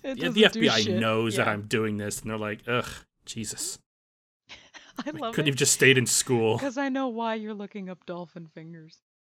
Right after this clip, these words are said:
Speaker 2: Well, they don't have fingers. I know. I looked it up. But, uh, uh, that was just an
Speaker 1: <laughs>
Speaker 2: example. I couldn't think of any good ones off the top of my head. But
Speaker 1: Yeah,
Speaker 2: I've
Speaker 1: I was
Speaker 2: definitely
Speaker 1: just,
Speaker 2: been like,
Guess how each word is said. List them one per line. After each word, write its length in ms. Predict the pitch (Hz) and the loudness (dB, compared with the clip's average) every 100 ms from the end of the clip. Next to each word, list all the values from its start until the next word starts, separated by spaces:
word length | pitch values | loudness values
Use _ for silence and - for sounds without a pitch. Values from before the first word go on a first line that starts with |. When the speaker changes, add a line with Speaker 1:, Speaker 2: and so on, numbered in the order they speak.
| _ | _
Speaker 2:
Well, 120 | 180 | -4
they 180 | 170 165 | 0 0
don't 300 | 127 143 131 | 2 2 4
have 180 | 117 104 | 2 -4
fingers. 560 | - 110 104 107 113 - | -4 -4 -2 -4 -6 -6
I 140 | 113 123 | -2 0
know. 400 | 113 104 104 127 - _ _ _ _ _ - | 0 -2 -6 -8 -10 _ _ _ _ _ -12
I 40 | 110 | -8
looked 220 | 113 - | -4 -2
it 60 | 110 | -2
up. 240 | 107 - - - | -4 -6 -14 -2
But, 300 | 139 135 135 | 6 6 6
uh, 100 | 135 - - - 233 - | 2 -6 -8 -12 -10 0
uh, 160 | 127 | 2
that 80 | 127 | 4
was 100 | 143 | 2
just 160 | 139 123 | 2 -2
an 80 | 127 | -2
Speaker 1:
<laughs> 80 | |
Speaker 2:
example. 380 | 107 117 113 113 | -2 -2 0 0
I 40 | 107 | -2
couldn't 200 | 127 120 | -2 -2
think 120 | 117 | -2
of 80 | 110 | -2
any 100 | 110 | -2
good 180 | 110 107 | -4 -6
ones 220 | 104 110 | -6 -8
off 80 | 110 | -10
the 80 | |
top 240 | 123 107 120 | -10 -10 -8
of 40 | |
my 120 | 117 | -10
head. 340 | 113 113 110 - _ _ | -8 -8 -10 -14 _ _
But 200 | - 220 | -10 0
Speaker 1:
Yeah, 100 | 226 | 2
Speaker 2:
I've 20 | |
Speaker 1:
I 40 | - | 6
was 40 | |
Speaker 2:
definitely 300 | 139 127 123 | 4 4 0
Speaker 1:
just, 60 | 110 | -2
Speaker 2:
been 100 | 117 | -2
like, 360 | 107 104 101 | -2 -4 -8